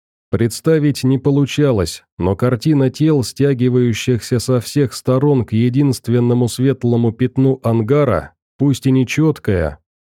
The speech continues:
порезанная безумием и отчаянием,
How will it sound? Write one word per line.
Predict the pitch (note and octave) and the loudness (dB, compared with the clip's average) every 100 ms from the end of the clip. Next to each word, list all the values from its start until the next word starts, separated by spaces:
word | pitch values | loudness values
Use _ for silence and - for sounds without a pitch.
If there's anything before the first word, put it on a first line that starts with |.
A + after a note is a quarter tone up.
| _ | _
порезанная | F#2 F#2+ C#3 A#2+ C3+ C3 B2+ A#2+ | 0 2 2 2 0 2 0 0
безумием | G#2+ A2+ G#2 C#3+ C3 A#2+ A2+ A#2 | 0 0 0 2 2 2 0 0
и | - | 0
отчаянием, | B2 A#2 - C#3+ D3+ D3 A#2+ G2+ F2 E2 | 0 0 -4 -2 2 2 2 0 0 -2